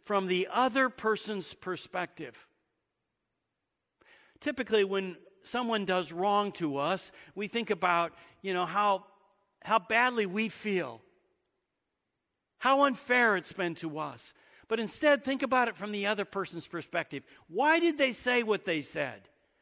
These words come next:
Why did they do what they do? I told you a few weeks ago, don't think of the other person as being a hundred percent evil. Think of them as being maybe seventy-five percent evil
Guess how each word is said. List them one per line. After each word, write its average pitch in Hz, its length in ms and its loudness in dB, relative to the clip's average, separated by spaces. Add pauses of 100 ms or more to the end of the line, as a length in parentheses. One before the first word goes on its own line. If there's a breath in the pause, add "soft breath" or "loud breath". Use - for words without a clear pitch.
(200 soft breath)
Why 254 260 4
did 311 180 2
they 233 140 4
do 208 220 -4
what 202 180 2
they 175 120 -2
do? 135 300 -6 (240 loud breath)
I 214 80 -8
told 208 300 -2
you 226 60 2
a 185 40 0
few 226 200 -6
weeks 214 240 -4
ago, 151 240 -4 (280 loud breath)
don't 277 320 0
think 277 220 0
of 240 100 0
the 208 180 0
other 196 180 0
person 175 400 -4
as 147 120 -4
being 175 240 -4
a 160 80 0
hundred 247 440 -2
percent 185 500 -4
evil. 135 480 -8 (1600 soft breath)
Think 311 160 2
of 302 100 4
them 247 200 2
as 175 100 -4
being 208 240 -2
maybe 214 260 -2
seventy-five 208 880 0
percent 156 320 -10
evil 127 400 -6